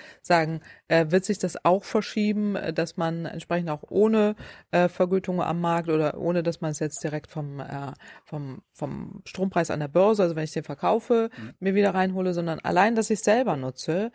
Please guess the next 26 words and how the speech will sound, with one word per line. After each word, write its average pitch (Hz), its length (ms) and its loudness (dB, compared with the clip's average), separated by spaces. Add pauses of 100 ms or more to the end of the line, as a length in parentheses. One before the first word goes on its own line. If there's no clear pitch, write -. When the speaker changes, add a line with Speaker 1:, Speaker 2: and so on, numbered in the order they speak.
(220)
Speaker 1:
rechnet 196 360 0
sich 196 160 -2
die, - 100 -8
so 180 100 -2
eine 185 140 -2
Anlage 170 440 -2
schon 160 340 -10
nach 147 140 -14
fünf 143 180 -14
Jahren. 131 380 -10 (440)
Und, 160 440 -2
ähm, 147 340 -2
das 175 240 0
lohnt 214 220 4
sich - 160 -4
natürlich 185 400 -2
immer. 147 240 -2
Aber 147 200 -4
du, 156 140 -4
deine 170 220 2
Frage 165 260 -2
war 165 100 0
jetzt 151 220 -2
im 143 160 -6
direkten 202 320 -2
Vergleich. 190 400 2